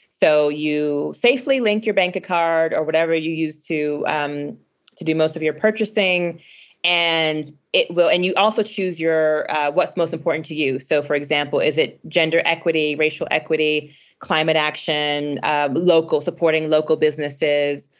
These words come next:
uh, things of that nature. And you can, like me, choose, like, everything's very important, five out of five on everything, you know, the mo-, the strictest. So, but you can, you have that flexibility.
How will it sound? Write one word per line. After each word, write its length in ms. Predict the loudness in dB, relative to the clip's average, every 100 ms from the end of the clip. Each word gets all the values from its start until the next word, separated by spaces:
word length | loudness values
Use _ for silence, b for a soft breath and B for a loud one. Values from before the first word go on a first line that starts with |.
| b b -2
uh, 340 | 0 2 -2 -2 -4 2
things 220 | 2 2
of 80 | 2
that 180 | 0
nature. 280 | 0 -4 -2
And 120 | 0
you 60 | 2
can, 260 | 2 0 -4 -2
like 160 | -2 0
me, 180 | -2
choose, 280 | -2 -4 -2
like, 220 | -4 -6 _ _ _ _ _
everything's 360 | 4 4 2 4
very 160 | 4
important, 460 | 4 2 0 -2 0
five 160 | 2
out 100 | 4
of 80 | 2
five 220 | 2 0
on 80 | 2
everything, 400 | 0 0 -2 -4
you 80 | -2
know, 60 | -2
the 80 |
mo-, 120 | -2 -2
the 80 |
strictest. 360 | -2 -4 -4 -2
So, 100 | 0
but 160 | 0 2
you 140 | 0
can, 120 | 0
you 80 | 0
have 200 | 2 2
that 120 | 2
flexibility. 800 | 0 -4 -2 0 2 2 0 -2